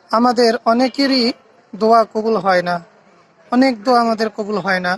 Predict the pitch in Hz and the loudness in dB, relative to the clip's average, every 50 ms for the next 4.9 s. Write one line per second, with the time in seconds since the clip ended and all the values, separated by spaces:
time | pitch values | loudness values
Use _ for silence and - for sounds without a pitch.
0 | 269 _ _ _ _ _ _ - - - - - _ - - - - - 240 247 | -6 _ _ _ _ _ _ -20 -20 -20 -20 -20 _ -20 -20 -12 -4 0 2 2
1 | 262 269 254 254 247 240 220 233 262 - _ _ _ _ _ _ _ _ _ - | 2 4 4 4 4 4 4 2 0 -2 _ _ _ _ _ _ _ _ _ -20
2 | - 185 202 233 254 254 202 156 170 196 196 214 233 240 262 220 220 226 226 226 | -12 -4 -2 -2 -2 -2 -2 -2 -2 0 0 0 0 -2 -4 -2 -2 -2 0 0
3 | 226 214 226 226 220 214 214 - - - - - - - - 220 226 226 196 233 | 0 0 0 0 -2 -4 -8 -16 -20 -20 -20 -20 -16 -6 -4 -2 -2 -2 -2 -4
4 | 220 185 208 220 226 220 - 233 220 240 226 156 175 180 175 180 185 180 | -6 -2 2 2 2 2 0 -6 -6 -6 -6 -2 0 0 0 0 0 -2